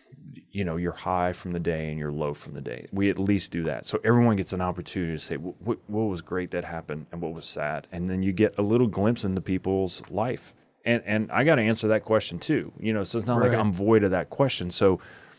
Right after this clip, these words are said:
Speaker 1: you know, if my kids hear me say, "Man, it, you know, it was just so great. The weather, it was beautiful. I was in a great mood. And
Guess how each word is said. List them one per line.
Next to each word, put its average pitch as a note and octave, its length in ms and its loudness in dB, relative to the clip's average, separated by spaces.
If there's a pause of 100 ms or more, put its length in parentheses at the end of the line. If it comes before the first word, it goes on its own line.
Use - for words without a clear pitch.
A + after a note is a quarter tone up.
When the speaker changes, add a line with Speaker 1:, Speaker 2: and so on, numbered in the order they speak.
(240)
Speaker 1:
you A#2 100 6
know, G2 120 6
if F2+ 80 0
my G2 120 2
kids G2 340 -2
hear G2+ 200 -2
me F#2+ 120 -2
say, F2+ 260 -2
"Man, G2+ 240 -6
it, F#2+ 160 -12
you G2+ 100 -6
know, F2+ 160 -4
it F2 40 -2
was E2+ 140 -4
just G2 220 0
so A#2 180 2
great. G2 380 2
The E2+ 80 -2
weather, F#2+ 640 0
it C2 80 -12
was E2 160 -8
beautiful. F#2 460 0
I - 20 -10
was F2+ 100 -4
in F2 100 -2
a E2+ 40 -2
great F2+ 400 -2
mood. G2 300 2 (600)
And F2 400 -2